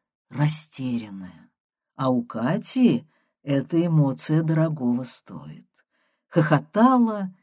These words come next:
и шмыгала носом. «Гуревич, ты будешь смеяться!» воскликнула она. «Но мы забеременели!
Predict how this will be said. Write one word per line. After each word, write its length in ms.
и 80
шмыгала 680
носом. 760
«Гуревич, 800
ты 140
будешь 400
смеяться!» 1000
воскликнула 680
она. 360
«Но 180
мы 240
забеременели! 1120